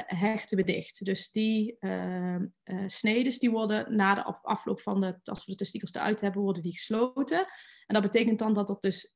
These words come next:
eh, ja, geen vocht en zo uit, meer uit de wond kan, maar dat er ook geen bacteriën of andere vieze dingen naar binnen kunnen. Dus die wond wordt eigenlijk heel mooi gesloten. En die laatste techniek, dat is eigenlijk een techniek die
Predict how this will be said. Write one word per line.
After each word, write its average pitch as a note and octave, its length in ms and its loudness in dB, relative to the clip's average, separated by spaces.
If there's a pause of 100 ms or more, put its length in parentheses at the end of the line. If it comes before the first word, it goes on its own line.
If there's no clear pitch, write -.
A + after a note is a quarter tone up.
(120)
eh, F#3+ 360 -4
ja, - 140 -8
geen G#3 260 2
vocht B3 300 -2
en B3+ 120 4
zo B3 160 4
uit, A#3+ 220 2
meer B3 240 6
uit A#3+ 200 2
de A#3 80 0
wond A#3+ 260 4
kan, A3+ 320 2
maar G3 100 6
dat G3 160 2
er - 80 -8
ook B3 160 0
geen A#3 160 4
bacteriën A3 680 4
of G#3+ 160 -2
andere G#3 260 2
vieze G3+ 240 2
dingen G3 200 4
naar F#3 100 2
binnen G#3 300 6
kunnen. E3+ 240 -4
Dus F3+ 160 -6
die G#3 120 2
wond G#3+ 180 4
wordt - 160 -6
eigenlijk G3+ 280 0
heel G#3 140 2
mooi F#3+ 260 4 (360)
gesloten. F#3 720 0
En F3+ 260 0
die F#3+ 140 0
laatste G3+ 520 0
techniek, C4 480 2 (300)
dat G#3+ 120 4
is G#3+ 60 4
eigenlijk A3 200 4
een A3 220 2
techniek A3 280 0
die - 240 -2